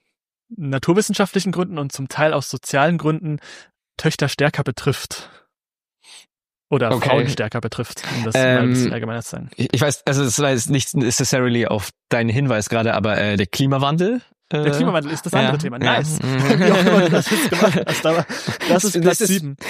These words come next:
Speaker 2: ja, ich hab dir nicht zugehört, ich hab nachgedacht.
Speaker 1: <laughs> Stark. Genau, das ist Platz sieben mit sieben Prozent. Ein Thema, was offenbar viele Töchter,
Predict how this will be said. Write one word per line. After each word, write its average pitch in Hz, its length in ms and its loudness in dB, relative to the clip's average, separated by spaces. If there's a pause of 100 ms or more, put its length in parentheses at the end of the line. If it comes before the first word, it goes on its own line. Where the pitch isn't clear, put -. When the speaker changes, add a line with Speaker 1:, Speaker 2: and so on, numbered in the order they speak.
(140)
Speaker 2:
ja, 165 120 4
ich 170 80 0
hab 180 80 -2
dir 160 60 2
nicht 151 140 0
zugehört, 139 360 0
ich 117 60 0
hab 95 80 -2
nachgedacht. 117 460 0
Speaker 1:
<laughs> 208 1040 4
Stark. 135 260 0 (720)
Genau, 139 200 2
das 156 100 4
ist 196 100 -2
Platz - 160 0
sieben 190 240 2
mit 143 120 0
sieben 160 200 0
Prozent. 151 480 -2 (420)
Ein 139 140 -4
Thema, 156 160 0
was 151 100 0
offenbar 147 220 0
viele 160 180 0
Töchter, 143 560 2